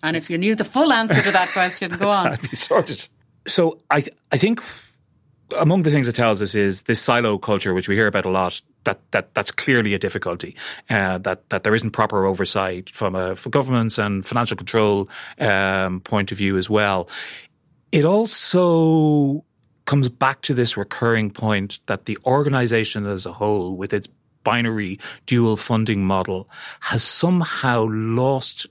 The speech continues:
Speaker 2: a grip, or maybe never had a grip, on the commercial side of that equation. I mean, it's extraordinary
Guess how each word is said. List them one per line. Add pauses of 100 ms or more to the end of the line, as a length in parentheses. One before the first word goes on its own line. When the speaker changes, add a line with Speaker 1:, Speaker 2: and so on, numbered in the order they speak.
Speaker 2:
a
grip, (260)
or
maybe
never
had
a
grip, (540)
on
the
commercial
side
of
that
equation.
I
mean,
it's
extraordinary